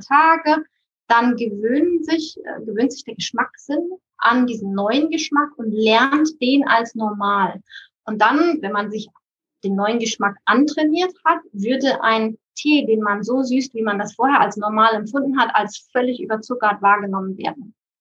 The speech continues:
Also man kann auch einfach durch weniger Süßen oder komplett Zucker weglassen,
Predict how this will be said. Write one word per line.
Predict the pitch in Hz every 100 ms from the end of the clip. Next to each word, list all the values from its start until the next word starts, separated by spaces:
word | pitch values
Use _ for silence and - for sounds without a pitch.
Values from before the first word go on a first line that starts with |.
| _
Also | 214 196
man | 208 214
kann | - 262 320 370 359 -
auch | 214 226 -
einfach | 262 302 302 311 -
durch | 240 247 - 208
weniger | 247 269 254 214
Süßen | 196 294 339 370 302
oder | 226 220
komplett | 226 214 233 247
Zucker | - - 202
weglassen, | 220 - 262 302 330